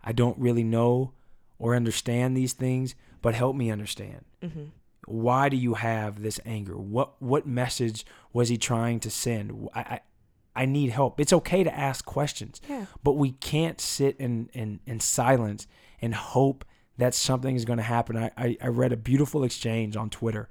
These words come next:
Speaker 1: It was, it was just after the Philando Castile news had came down, and a black man was sitting at a restaurant watching the news, and there was a white family that was having breakfast next to him.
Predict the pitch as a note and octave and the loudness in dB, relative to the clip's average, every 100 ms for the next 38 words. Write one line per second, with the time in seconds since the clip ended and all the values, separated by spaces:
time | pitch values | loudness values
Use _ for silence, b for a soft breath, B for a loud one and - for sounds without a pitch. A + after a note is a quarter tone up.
0 | b b b - A#2+ A#2+ G#2+ - C3 A#2 | b b b -4 2 2 0 -2 0 0
1 | G#2 C3 B2+ B2 B2 A#2 G#2+ A2+ A2+ A2+ | 4 4 6 4 2 -2 -4 -2 0 0
2 | G#2+ A2 G#2+ - A2 G#2+ G#2+ G#2 G2+ A#2 | -2 -2 -4 -2 -2 -2 -2 -4 -8 -6
3 | G#2+ G2+ G2+ G2+ G#2+ b b b - A#2 | -6 -6 -6 -8 -10 b b b -4 -2
4 | A2 A2+ A#2+ A#2 A#2 A#2 A2 - A#2 A2 | 0 4 2 2 0 2 0 -2 -2 -2
5 | A2 G#2 - - - B2 A#2 A2 A2+ - | -2 -6 -12 -20 -10 -2 0 2 2 0
6 | A2 G#2+ E2+ A2+ A#2+ A#2+ A2+ A2 A2 G#2 | -2 -2 -2 -2 0 -2 0 0 2 0
7 | G2 G2 b b b b A#2+ A#2 A#2 A2+ | -2 -6 b b b b -2 2 4 4
8 | G#2+ G#2+ A#2+ - A#2 A#2 G#2+ G2+ G2+ G2+ | 2 2 0 0 0 0 0 -4 -6 -8
9 | G2+ - A2+ A2+ G#2 A2+ A2 - - A2 | -10 -8 -6 -6 -4 -6 -6 -8 -8 -6
10 | A2 - A2+ G#2+ F#2 | -8 -8 -10 -12 -14